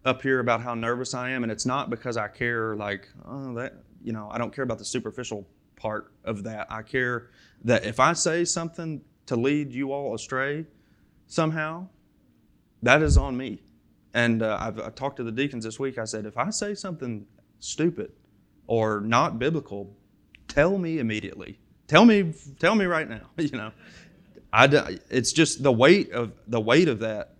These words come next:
You know, it says teachers will be judged more strictly than others. There's a hundred and fifty of you all looking at me, and I'm just one guy looking at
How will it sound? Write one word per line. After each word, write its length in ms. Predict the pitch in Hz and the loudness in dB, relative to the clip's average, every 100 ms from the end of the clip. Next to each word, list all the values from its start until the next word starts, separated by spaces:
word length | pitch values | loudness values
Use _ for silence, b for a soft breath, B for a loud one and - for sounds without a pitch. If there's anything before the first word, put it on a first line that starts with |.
| - | -4
You 140 | 117 | 0
know, 100 | 113 | 0
it 60 | 117 | 0
says 180 | 120 | -2
teachers 320 | 117 143 151 127 | -2 -4 -2 -4
will 100 | 113 | -4
be 80 | |
judged 240 | 104 113 113 | -2 -4 -6
more 120 | 110 | -10
strictly 360 | - 131 104 104 | -6 -6 -6 -10
than 100 | 104 | -10
others. 360 | 104 104 - - b | -10 -12 -14 -18 b
There's 280 | - 117 110 | -2 0 0
a 80 | - | -6
hundred 280 | 127 151 127 | -2 0 0
and 80 | 120 | -2
fifty 300 | 160 117 110 | -6 -4 -8
of 80 | 110 - | -10 -10
you 220 | 139 147 | -2 0
all 320 | 113 110 - b b b _ - | 2 -2 -8 b b b _ -2
looking 340 | 120 139 120 | 2 4 2
at 100 | 113 | 0
me, 380 | 135 135 113 101 | 2 2 0 -4
and 120 | 107 | -4
I'm 300 | 117 123 113 | -2 -2 -2
just 220 | 117 110 | -4 -6
one 260 | 107 127 120 | -4 -4 0
guy 240 | 113 113 | 0 0
looking 320 | 107 113 107 | -4 -6 -8
at 140 | 107 | -10